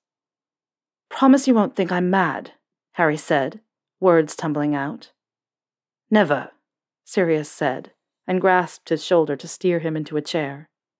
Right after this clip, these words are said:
Harry watched as Sirius planted himself next to him.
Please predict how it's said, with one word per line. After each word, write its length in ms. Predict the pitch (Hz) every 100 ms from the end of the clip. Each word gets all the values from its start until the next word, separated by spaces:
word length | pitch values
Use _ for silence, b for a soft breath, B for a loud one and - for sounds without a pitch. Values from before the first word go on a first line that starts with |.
| _ _ _ _ _ _ _ _ -
Harry 200 | 208 202
watched 460 | 208 196 - - 170
as 120 | 160
Sirius 380 | - 160 147 -
planted 380 | - 185 160
himself 360 | 151 147 156 160
next 280 | 196 196 -
to 80 | 156
him. 260 | 160 160